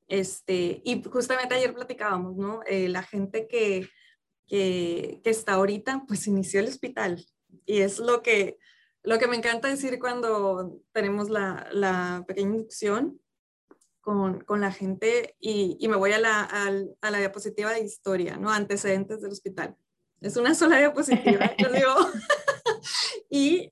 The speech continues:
Speaker 1: estamos haciendo la historia
Speaker 2: Qué bien.
Speaker 1: nosotros, ¿no? Entonces, es muy emocionante.
Speaker 2: Ahora cabe preguntar,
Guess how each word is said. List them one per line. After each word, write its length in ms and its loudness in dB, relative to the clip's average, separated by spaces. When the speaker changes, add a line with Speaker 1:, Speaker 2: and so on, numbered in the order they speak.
Speaker 1:
estamos 400 0
haciendo 340 0
la 120 -2
historia 520 -6
Speaker 2:
Qué 120 0
bien. 120 4
Speaker 1:
nosotros, 580 -6
¿no? 240 -4
Entonces, 600 -4
es 80 -10
muy 80 0
emocionante. 580 -4
Speaker 2:
Ahora 440 8
cabe 260 6
preguntar, 680 2